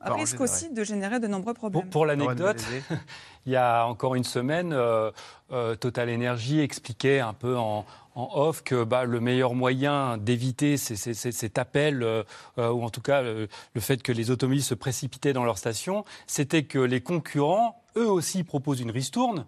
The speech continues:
Speaker 3: pour que tout le monde soit à peu près au même niveau et qu'on, on arrête de voir les automobilistes se précipiter, euh, dans, dans leur propre station.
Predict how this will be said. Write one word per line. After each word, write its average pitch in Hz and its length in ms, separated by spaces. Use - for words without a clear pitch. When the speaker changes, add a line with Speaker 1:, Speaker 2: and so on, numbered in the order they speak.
Speaker 3:
pour 113 140
que - 80
tout 135 160
le 160 60
monde 175 140
soit 139 200
à 120 40
peu 135 140
près 151 180
au 139 60
même 120 160
niveau 151 400
et 131 100
qu'on, 147 160
on 120 720
arrête 127 320
de 127 80
voir 131 380
les 123 100
automobilistes 120 640
se - 140
précipiter, 135 640
euh, 123 80
dans, 127 240
dans 127 140
leur 123 140
propre 139 280
station. 151 400